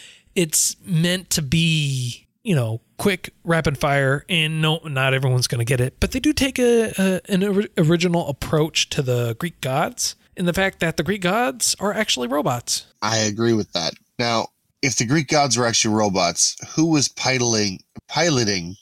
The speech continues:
Speaker 2: um, Zeus, essentially?
Speaker 1: Uh, one of those, uh,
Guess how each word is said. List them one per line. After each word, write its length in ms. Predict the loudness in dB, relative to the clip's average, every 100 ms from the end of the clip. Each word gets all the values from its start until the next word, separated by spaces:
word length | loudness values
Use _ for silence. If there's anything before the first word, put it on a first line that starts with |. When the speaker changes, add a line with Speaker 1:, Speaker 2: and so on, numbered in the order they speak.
| -4
Speaker 2:
um, 540 | 0 2 2 0 -4 -10 -4
Zeus, 400 | 0 2 2 0
essentially? 540 | -2 -2 -2 -2 -4 -10 _
Speaker 1:
Uh, 640 | -4 -2 0 -2 -2 -2 -2
one 260 | -2 0
of 80 | 0
those, 400 | 0 0 0 -2
uh, 760 | -4 -4 -2 -2 -2 -2 -4